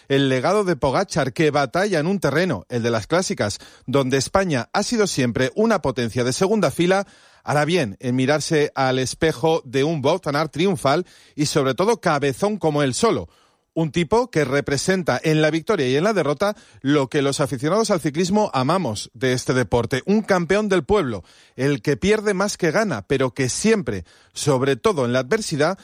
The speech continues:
sabe que su principal trabajo es transmitir esa agonía que convierte al ciclismo en el deporte más duro y más bonito del mundo. Van Aert, siete participaciones y al fin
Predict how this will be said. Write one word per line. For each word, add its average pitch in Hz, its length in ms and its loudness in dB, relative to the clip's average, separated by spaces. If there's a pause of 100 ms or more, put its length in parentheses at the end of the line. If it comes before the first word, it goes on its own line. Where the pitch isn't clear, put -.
(200)
sabe 147 340 0
que 170 120 -2
su 151 180 -2
principal 139 440 2
trabajo 165 440 0
es 202 160 -2
transmitir 151 680 0
esa 196 220 2
agonía 151 460 0
que 156 120 -2
convierte 135 400 0
al 117 80 0
ciclismo 185 540 0 (260)
en 135 100 0
el 135 120 4
deporte 135 480 -2
más 190 340 2
duro 160 320 2 (300)
y 147 140 0
más 160 240 0
bonito 117 520 -2
del 117 240 0
mundo. 101 540 -2
Van 147 240 2
Aert, 226 240 -4 (280)
siete 185 440 0
participaciones 120 960 -2
y 156 140 4
al 135 140 2
fin 147 320 -2